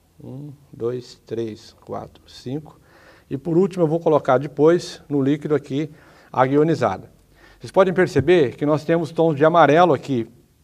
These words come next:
bem clarinho pra água de torneira, né? A água mineral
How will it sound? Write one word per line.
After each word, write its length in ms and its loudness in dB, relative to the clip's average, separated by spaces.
bem 240 0
clarinho 520 6
pra 160 2
água 180 6
de 100 -8
torneira, 560 0
né? 220 -6
A 200 6
água 220 4
mineral 720 2